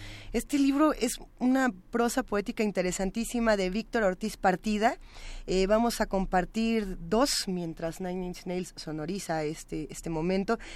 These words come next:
El primero se llama Cine Asiático y el segundo Gatitos en el Último Mundo Burgués. A ver qué les parece. Cine asiático.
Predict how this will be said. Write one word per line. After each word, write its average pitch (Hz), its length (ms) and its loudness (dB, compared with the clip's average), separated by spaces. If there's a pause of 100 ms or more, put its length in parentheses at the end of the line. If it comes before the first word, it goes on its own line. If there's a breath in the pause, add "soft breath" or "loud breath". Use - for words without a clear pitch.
(100)
El 202 120 2
primero 294 340 10
se 269 100 4
llama 262 240 8
Cine 269 240 6
Asiático 254 540 2
y 240 80 2
el 190 100 2
segundo 240 500 4 (280 loud breath)
Gatitos 226 640 4
en 233 80 2
el 214 140 2
Último 226 420 0
Mundo 185 400 -4
Burgués. - 640 -10 (100)
A 277 100 8
ver 427 120 6
qué - 80 4
les 294 140 6
parece. - 480 -4 (1400 soft breath)
Cine 262 280 6
asiático. 190 580 0